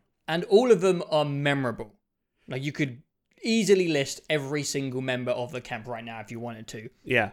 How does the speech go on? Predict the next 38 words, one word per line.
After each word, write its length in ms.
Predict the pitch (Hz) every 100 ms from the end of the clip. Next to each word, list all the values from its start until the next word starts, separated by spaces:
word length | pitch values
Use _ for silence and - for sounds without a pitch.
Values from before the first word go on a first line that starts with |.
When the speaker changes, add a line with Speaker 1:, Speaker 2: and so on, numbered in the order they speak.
| -
Speaker 2:
for 140 | - 110
sure. 120 | 170
Speaker 1:
And 120 | 196 208
it's 140 | 196 -
just 180 | 269
because 440 | - - 254 226 185
they 120 | 208
are 60 | 202
willing 380 | 165 185 190
to 120 | 185 196
take 260 | 185 160
their 120 | 160 151
time. 460 | - 180 117 135 156 _ _ _ -
And 260 | 156 151 147
like 160 | 156
we 100 | 151
were 60 | 147
saying 180 | 151 143
with 100 | 135
the 80 |
emergent 340 | 131 135 131 131
stuff 160 | 123
previously, 560 | - 156 135 - 113 123 - _ _
they 120 | 262
just 300 | 277 330 -
don't 260 | 254 269 285 208 185
really 300 | 220 226 208
care 380 | - 220 233 226
at 160 | 185
times 260 | - 190 175
if 140 | 185
you're 100 | 208
having 380 | 202 151 135 180
fun. 480 | - 220 269 214 170
<laughs> 60 | - - 392 220 208 -
Speaker 2:
Yeah. 460 | 160 160 160 165 220
Speaker 1:
They 120 | 240
put 480 | - - 240 254